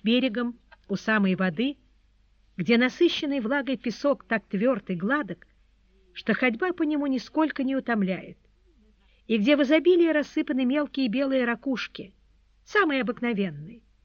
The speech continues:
Но попадаются и крупные, продолговатые, переливчатые, как опал, а также желтовато-зелёные мокрые водоросли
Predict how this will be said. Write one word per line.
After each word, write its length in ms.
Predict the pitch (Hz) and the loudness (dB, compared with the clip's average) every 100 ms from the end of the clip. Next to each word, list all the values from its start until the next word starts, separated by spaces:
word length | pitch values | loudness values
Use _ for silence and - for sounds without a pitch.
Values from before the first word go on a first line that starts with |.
| _ _ _ _ _ _ | _ _ _ _ _ _
Но 180 | 180 202 | -4 -2
попадаются 920 | 202 202 180 214 247 240 - 226 220 _ _ _ _ _ | -2 0 0 2 2 0 -4 -4 -4 _ _ _ _ _
и 120 | 220 233 | -2 0
крупные, 760 | - 233 330 - 175 165 - - _ _ | 0 0 0 0 -4 -4 -8 -20 _ _
продолговатые, 840 | - 190 208 185 196 214 269 - 180 | -6 0 0 2 0 2 0 0 -2
переливчатые, 800 | 202 208 208 302 - 240 226 208 | 0 2 2 0 -2 -4 -4 -2
как 220 | 208 196 | -4 -4
опал, 440 | 208 196 170 143 - _ 202 233 _ _ _ _ _ _ _ | -6 -4 -6 -8 -16 _ _ _ _ _ _ _ _ _ _
а 140 | 233 | -2
также 360 | 233 370 320 311 | 0 0 2 0
желтовато-зелёные 1040 | 285 269 277 320 311 233 254 294 294 277 | 0 -2 -2 -2 -2 -2 0 -2 -2 -2
мокрые 400 | 254 277 269 277 | -2 -2 -2 -2
водоросли 720 | 262 311 208 196 - 190 170 | 0 -2 0 -4 -4 -6 -8